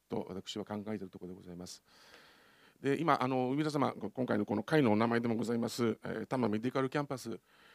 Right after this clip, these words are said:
の方針が今日の午後からの東京、東京都議会の厚生労-、えー、厚生委員会でいよいよ、えー、と、多摩メディカルキャンパス整備等事業実施方針が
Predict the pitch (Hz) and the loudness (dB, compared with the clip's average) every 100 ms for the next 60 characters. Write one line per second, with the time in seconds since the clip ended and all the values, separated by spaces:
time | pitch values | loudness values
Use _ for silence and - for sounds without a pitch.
0 | _ 131 135 117 - 151 - 151 147 131 | _ -2 0 0 -2 -4 -2 0 0 0
1 | - 180 147 170 160 147 117 - - 143 | 4 4 6 2 4 2 2 -4 -8 -2
2 | 175 151 _ - 160 165 165 180 170 127 | -2 -4 _ -6 -2 0 0 -2 0 0
3 | 104 113 _ 156 147 160 165 - 113 107 | -2 -4 _ -2 2 4 2 0 -2 -2
4 | 104 156 151 180 160 120 110 107 _ - | 0 -2 2 0 2 2 2 -2 _ -6
5 | 143 147 123 104 - - - - 104 113 | 0 2 4 2 -4 -20 -20 -12 -6 -4
6 | 117 131 123 - 123 120 123 127 123 127 | -2 -2 -2 2 4 4 2 0 0 0
7 | 135 131 120 117 120 139 143 143 - 135 | 0 0 0 0 2 4 4 2 2 4
8 | 110 - 107 120 143 - 233 180 165 185 | 4 2 -6 2 2 2 -2 0 0 -2
9 | 131 113 | -2 -4